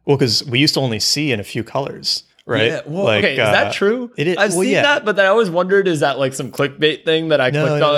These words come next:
Speaker 2: on?
Speaker 1: no. So, like, ancient Rome time,
Speaker 2: Yeah.
Speaker 1: we didn't really have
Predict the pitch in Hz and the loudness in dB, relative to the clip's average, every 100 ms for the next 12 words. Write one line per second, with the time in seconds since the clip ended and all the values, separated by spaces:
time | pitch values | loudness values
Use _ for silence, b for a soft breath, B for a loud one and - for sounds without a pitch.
0 | 131 117 143 _ - 143 120 107 - 127 | 0 -2 -8 _ -2 2 2 0 -2 -4
1 | 127 117 107 110 151 180 - 196 196 208 | -4 -4 -2 -2 -2 -8 -6 0 2 0
2 | - - - 139 127 120 117 131 139 131 | -6 -16 -8 -2 2 2 2 0 0 2
3 | 127 113 98 113 107 104 | 2 2 0 0 2 0